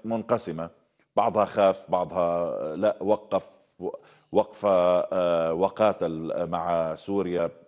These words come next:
سياسيا وفكريا ومنهم عسكريا كمان. وفي قوميين يعني بالنهاية بده يعيش، يعني الناس بدها تعيش كما يقال. لكن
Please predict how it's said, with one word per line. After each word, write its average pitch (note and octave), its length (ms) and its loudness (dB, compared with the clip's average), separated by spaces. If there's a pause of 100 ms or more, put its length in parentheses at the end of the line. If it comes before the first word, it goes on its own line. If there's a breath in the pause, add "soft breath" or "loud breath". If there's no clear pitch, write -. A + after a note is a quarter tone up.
سياسيا F#2+ 600 -2
وفكريا F2+ 540 -4
ومنهم F2 380 -8
عسكريا E2 640 -4
كمان. D#2 280 -10 (500 soft breath)
وفي C3+ 460 2
قوميين C3 680 -2
يعني A2 360 0
بالنهاية A2+ 640 0 (280)
بده G2 320 -2
يعيش، G2 380 0
يعني D#2+ 260 -2
الناس E2+ 300 -2
بدها E2 140 -2
تعيش E2+ 360 -4
كما D#2+ 200 -2
يقال. D#2 340 0 (380 loud breath)
لكن C3+ 340 2